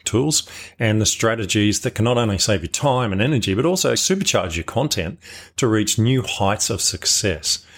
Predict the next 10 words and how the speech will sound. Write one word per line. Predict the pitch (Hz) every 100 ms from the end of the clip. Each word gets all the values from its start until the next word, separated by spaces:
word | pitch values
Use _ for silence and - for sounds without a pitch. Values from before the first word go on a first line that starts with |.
| - - - -
So | - 107 95 - _
buckle | - - 127
up. | 147 180 - -
<laughs> | -
We're | 123 117
about | 123 90 160 131
to | 117
embark | 107 98 - 127 135 120
on | 110
an | 98